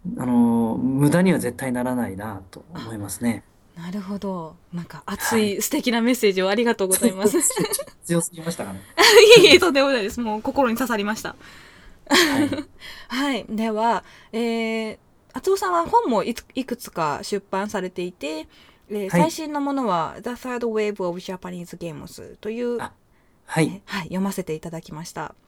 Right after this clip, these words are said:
Speaker 2: あ、ありがとうございます。
Speaker 1: えー、ゲーム業界の歴史ですとか、北米と日本のゲームマーケットの違い、マネタイズについてなど、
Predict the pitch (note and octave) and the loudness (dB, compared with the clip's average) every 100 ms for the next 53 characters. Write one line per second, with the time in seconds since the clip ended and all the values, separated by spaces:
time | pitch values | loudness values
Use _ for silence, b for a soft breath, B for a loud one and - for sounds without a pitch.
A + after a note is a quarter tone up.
0 | _ - - - _ _ - C3+ D3 E3+ | _ -12 -12 -14 _ _ -8 -2 2 2
1 | C#3+ A#2+ A#2+ A#2 G2 - - - A#3 A#3 | 0 0 -2 -2 -6 -10 -10 -6 -2 -2
2 | A3+ A3+ A3 C4+ C4 C4 B3 G#3+ G3 G3 | -2 -2 0 0 0 0 0 -2 -2 -2
3 | G#3 - A3+ G#3+ A#3 A#3 - G3+ E4+ F4 | -2 -4 -6 -2 -2 -2 -6 -4 -2 0
4 | D#4 B3+ - B3+ B3 C4 B3 B3 A#3+ B3+ | 0 -2 -4 -4 0 0 0 -2 -2 -2
5 | A#3+ F#3 A3 A3 A3+ A#3 A3+ F3+ - E3 | -2 -2 -2 0 0 0 -2 -6 -8 -12
6 | D#3+ - F3+ F3+ F3 E3+ E3 - G3+ A#3 | -12 -12 -8 -6 -6 -6 -8 -8 -6 -6
7 | A#3 A#3 A#3 A3 A3 G#3+ A3 - F3+ E3+ | -4 -4 -4 -4 -6 -6 -8 -8 -12 -6
8 | A#3+ | -6